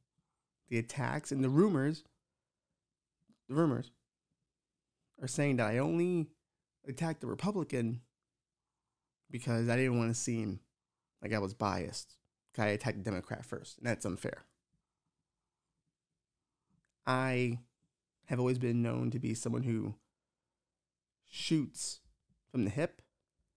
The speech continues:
So it really just comes down to, if I see it, I'ma do it. And I saw an opening and I took it.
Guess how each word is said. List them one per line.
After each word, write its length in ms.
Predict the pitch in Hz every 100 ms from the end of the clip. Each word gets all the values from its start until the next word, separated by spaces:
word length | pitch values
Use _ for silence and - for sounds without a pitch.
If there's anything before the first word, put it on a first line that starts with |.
| _ _ _ _ _ _ _ _ _ _ _ _
So 300 | - 120 117
it 120 | - _ -
really 160 | 127 123
just 180 | 120
comes 240 | - 123 120
down 200 | 117 120
to, 100 | 120
if 100 | -
I 60 |
see 260 | 107 - 151
it, 160 | 147 - _ - _ _ _ _ _ _ - _ _ -
I'ma 160 | 117
do 280 | 101 113 107
it. 220 | 98 - - _ _ _ _ _
And 400 | - 90 - - 117 - _ _ _ -
I 60 | 104
saw 220 | 127 131
an 80 | 127
opening 320 | 120 123 120
and 80 | 117
I 20 |
took 160 | 127
it. 100 | -